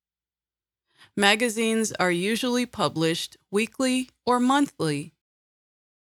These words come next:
They are aimed at the general public and use language that most of the public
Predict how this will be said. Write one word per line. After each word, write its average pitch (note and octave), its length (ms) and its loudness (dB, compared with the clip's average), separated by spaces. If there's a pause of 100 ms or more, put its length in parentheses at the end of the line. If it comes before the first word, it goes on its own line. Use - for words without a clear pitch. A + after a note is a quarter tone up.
(340)
They F#3 160 4
are E3+ 220 4
aimed G3 500 0 (100)
at E3 180 -4
the D#3+ 80 -4
general F3 460 0
public E3+ 640 -2 (340)
and G#3 220 0
use C#4+ 340 0
language F3+ 760 -2 (340)
that F3 220 0
most A3 520 0
of A3+ 140 -2
the E3+ 100 -2
public E3 680 -2